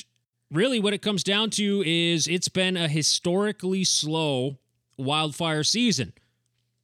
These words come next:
Way, way below average on the ten-year.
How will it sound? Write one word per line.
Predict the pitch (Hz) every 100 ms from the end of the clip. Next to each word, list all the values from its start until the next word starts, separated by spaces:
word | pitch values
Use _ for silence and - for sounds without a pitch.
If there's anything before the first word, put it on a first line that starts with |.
| _ _ -
Way, | 113 123 190 247 254 247 208 147 117
way | 107 147 220 220 190
below | 143 160 165 160
average | 156 151 139 131 135
on | 127
the | 113
ten-year. | - 156 151 143 139 139